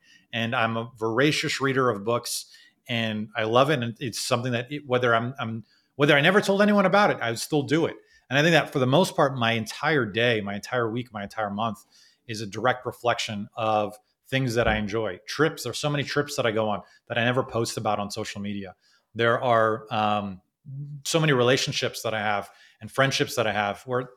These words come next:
I mean, we, we, we're, I'm lucky to take a single photo with some of my best friends for a year. You know, we're hanging out all the time and we're just ne-, we never post about it. So that to me lets me know that I'm doing things for myself, for my psyche, for my own psychology, rather than,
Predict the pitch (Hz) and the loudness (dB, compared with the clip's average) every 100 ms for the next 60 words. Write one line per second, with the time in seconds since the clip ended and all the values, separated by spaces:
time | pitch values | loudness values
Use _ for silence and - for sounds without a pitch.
0 | _ 131 127 120 - _ 120 170 175 135 | _ -4 -4 -4 -12 _ 2 2 2 -2
1 | 165 - _ 165 156 - 147 147 143 143 | -6 -8 _ -14 -14 -4 2 2 6 4
2 | 160 165 143 160 156 - 160 135 - 147 | 4 2 2 2 -2 -2 -2 0 4 6
3 | 135 113 - 127 120 120 - 139 123 117 | 6 2 -4 -4 0 0 0 -2 -2 -2
4 | 117 110 120 170 104 - - - _ 120 | -2 -2 2 2 2 -2 -16 -20 _ -2
5 | 123 113 143 143 139 135 123 143 143 110 | 2 2 2 4 4 4 2 2 2 0
6 | 107 104 101 127 131 110 113 120 120 135 | -4 -4 -4 -4 -2 0 0 0 0 -2
7 | 110 98 87 92 _ _ _ _ - 156 | -4 -6 -8 -10 _ _ _ _ 2 6
8 | 151 135 - - 123 165 208 202 180 151 | 6 4 -4 -10 0 2 2 2 2 4
9 | 147 147 151 131 151 139 113 110 107 139 | 2 0 -4 0 0 0 -2 -4 -2 -2
10 | 131 123 120 113 - - _ _ _ _ | -2 -4 -8 -6 -10 -12 _ _ _ _
11 | 143 127 113 - 120 - 123 117 - 113 | 2 4 0 0 0 0 -4 -4 -2 -4
12 | 110 110 120 113 110 107 107 95 117 131 | -4 -8 -8 -6 -6 -6 -8 -4 -2 0
13 | 101 98 - _ - 127 127 110 110 101 | -2 -8 -12 _ 0 2 2 0 -4 -6